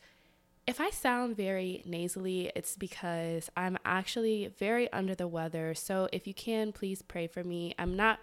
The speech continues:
really feeling too well. It, I was like, "I have to record an episode," because I missed the last week. We had a bye week due to me traveling. And I know I got a couple of comments like,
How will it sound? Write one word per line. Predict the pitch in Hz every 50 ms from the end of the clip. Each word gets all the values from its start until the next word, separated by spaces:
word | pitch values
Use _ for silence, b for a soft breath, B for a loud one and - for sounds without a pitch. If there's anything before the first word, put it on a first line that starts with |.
| - -
really | 190 190 190 190 190
feeling | 180 - - 175 170 170 165 175
too | 170 - - - 294 294
well. | 254 208 170 160 151 151 160 160 B B B B B B B B B B B _ _
It, | - 143 233 240 247 233 - - - 139 - - - -
I | 208 220
was | 247 269 269
like, | - 247 233
"I | -
have | 208 196 - - 220 208 220 226 - - - -
to | - 214 202 190 185 180 180
record | 180 180 175 - - - 185 175 170 165 165 165 165 165
an | 170 165 160 -
episode," | 165 165 - 156 156 - - 170 165 165 165 165
because | 170 180 - - 185 175 175 -
I | 165 170 175
missed | 175 185 196 208 -
the | - 196
last | 185 175 175 175 - - -
week. | 170 170 170 170 - B B B B B B
We | - 202
had | 190 170 170 165
a | 165
bye | 165 - 170 175 175
week | 175 175 180 170 165 -
due | 175 170 165
to | - - 170
me | 170 160
traveling. | 160 - - - 240 240 233 233 233 226 220 214 214 214 208 202 - - - _ _ _ _ _ _ _ _ _ _ - -
And | - 208 202 202 196 196 202 - -
I | 190 196
know | 220 214 220
I | 220 214
got | 208 196 185
a | 190
couple | - - 196 - 196
of | 185 175 -
comments | - - 196 190 190 185 185 180 -
like, | 190 185 180 180 175